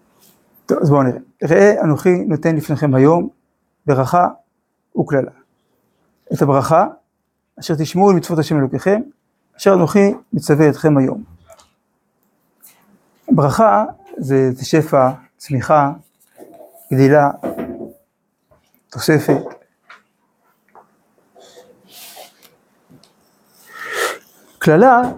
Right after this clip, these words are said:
זה ההפך, זה התרסקות, קריסה, התנוונות. אז מה זה אומר? "ראה, אנוכי נותן לפניכם היום ברכה וקללה",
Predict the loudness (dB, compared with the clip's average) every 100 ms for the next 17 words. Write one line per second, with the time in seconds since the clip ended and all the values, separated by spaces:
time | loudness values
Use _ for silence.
0 | -12 -4 0 0 -4 -10 -10 -8 -12 0
1 | 2 2 -2 -8 -2 0 0 -4 _ -8
2 | -2 2 2 2 -2 -12 _ _ _ _
3 | _ _ _ _ _ _ _ _ _ _
4 | _ _ _ _ _ -18 -18 _ _ _
5 | _ _ _ _ _ _ _ _ 2 2
6 | 4 2 0 -4 -6 -8 -2 2 2 0
7 | -2 -4 0 2 2 0 -2 0 2 0
8 | -2 0 2 4 2 2 -2 0 0 0
9 | -8 _ _ _ _ _ _ _ -6 0
10 | 2 2